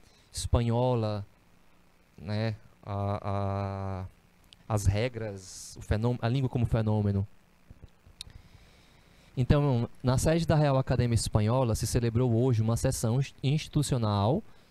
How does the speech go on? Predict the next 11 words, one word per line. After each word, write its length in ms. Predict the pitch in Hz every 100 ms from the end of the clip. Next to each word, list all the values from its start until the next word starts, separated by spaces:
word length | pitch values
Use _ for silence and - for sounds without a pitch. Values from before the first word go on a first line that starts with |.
| _
do 100 | -
Instituto, 560 | 113 123 - 110 110 -
né, 100 | 107
da 100 | 104
academia, 640 | 104 104 107 104 107 151 - - - - - -
é, 280 | 120 113 120
é, 260 | 120 113 113
em 120 | 117
homenagem 600 | 131 127 110 120 131 147
ao 200 | - 139
euskera, 640 | 156 185 - 143 123 110